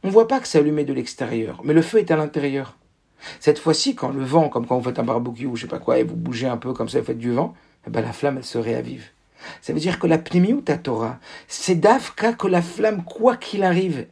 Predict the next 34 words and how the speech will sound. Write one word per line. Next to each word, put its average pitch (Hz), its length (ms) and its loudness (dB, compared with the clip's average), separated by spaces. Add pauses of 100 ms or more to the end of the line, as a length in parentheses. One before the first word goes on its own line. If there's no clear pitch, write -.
elle 185 140 2
va 170 280 6 (260)
non 247 200 4
seulement 202 280 4
ne 175 120 2
pas 165 120 6
disparaître, 156 600 -2
mais 175 240 2
être 175 240 -2
réavivée. 165 720 4 (280)
Comme 214 240 6
cette 170 260 2
obscurité, 180 840 2 (420)
elle, 165 220 4 (180)
elle, 160 180 4
elle, 165 180 6
elle 170 140 6
va 165 140 6
en 180 120 6
vérité 202 440 2
permettre - 640 0 (320)
que 180 400 6
cette 175 340 -2
lumière 254 500 4
qui 196 120 -4
va 196 80 6
entrer 190 180 2
dans 170 60 0
l'obscurité, 170 540 2
elle 262 140 4
va 180 140 8
réaviver 175 480 4
la 143 100 0
flamme. 87 280 -8